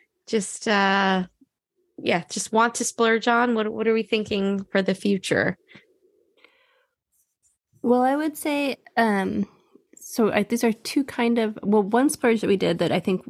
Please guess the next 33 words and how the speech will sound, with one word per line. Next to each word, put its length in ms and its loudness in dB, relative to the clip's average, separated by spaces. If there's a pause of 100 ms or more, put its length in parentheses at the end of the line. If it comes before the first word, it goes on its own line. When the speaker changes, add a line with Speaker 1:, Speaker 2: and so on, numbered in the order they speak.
(140)
Speaker 2:
well, 140 4
we, 200 4
we 120 4
actually 240 0
can't 200 -2
do 80 0
it. 100 2
It 40 0
doesn't 320 -2
exist 320 -4
anymore, 300 2
but 140 -2
now 200 4
it's, 220 -2
uh, 380 0
it's 140 -4
sort 140 2
of 60 0
different. 320 0
It's 160 -4
Savor 340 2
the 120 2
Savannah, 680 0 (480)
where 120 2
we, 380 4
Speaker 1:
Oh. 40 -2
Speaker 2:
we 120 4
did, 160 0
like, 160 0
a, 300 2
a 100 -2
private, 600 0
like, 320 -4